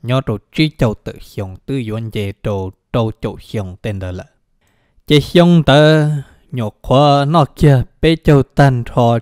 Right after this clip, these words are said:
trình tế sư chế ô tự nhỏ nhỏ là một trâu ít nôn tờ. Thầu tư do trồng tu nè. Chế trời chỉ lý mấy tu thấu đầu là do tu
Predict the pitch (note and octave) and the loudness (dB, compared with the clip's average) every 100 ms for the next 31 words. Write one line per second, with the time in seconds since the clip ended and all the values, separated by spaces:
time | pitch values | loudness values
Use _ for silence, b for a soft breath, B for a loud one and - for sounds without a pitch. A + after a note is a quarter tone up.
0 | - A#2+ G2+ G2 G2+ - - C#3 - - | -6 -8 -6 -8 -8 -6 -4 -4 -6 -8
1 | C#3 E3 E3+ E3 D#3+ D#3+ - G2 G#2+ A2 | -2 2 2 0 -4 -10 -14 -14 -12 -12
2 | A2 C3+ D#3 D#3 D#3 D#3 D3+ D#3 G2+ F#2 | -8 -4 0 0 0 -2 -4 -4 -6 -10
3 | - G2 A#2+ A#2 A#2+ A2 - - _ _ | -14 -10 -8 -6 -6 -6 -12 -20 _ _
4 | _ _ _ _ _ _ _ _ _ - | _ _ _ _ _ _ _ _ _ -8
5 | - A2 F#2 - C#3+ A2+ A2+ - G2 F#2+ | -4 -4 -4 0 2 2 2 -2 -4 -4
6 | F#2+ A#2+ A2 A2 A2+ F2+ _ _ _ _ | -6 -4 -4 -6 -10 -12 _ _ _ _
7 | _ C3+ - C3 A2 - C#3+ C#3+ D#3+ F3 | _ 0 0 0 -2 -2 -2 0 2 0
8 | F3+ D#3+ D3 C#3 C3 B2 - D#3+ F3 F#3 | 2 4 6 6 2 -2 -4 -2 -2 -2
9 | B2+ G#2+ G2 G#2+ A2+ B2+ A#2 A2 _ A#2+ | -4 -4 -6 -6 -2 0 -2 -4 _ -8
10 | G2+ | -8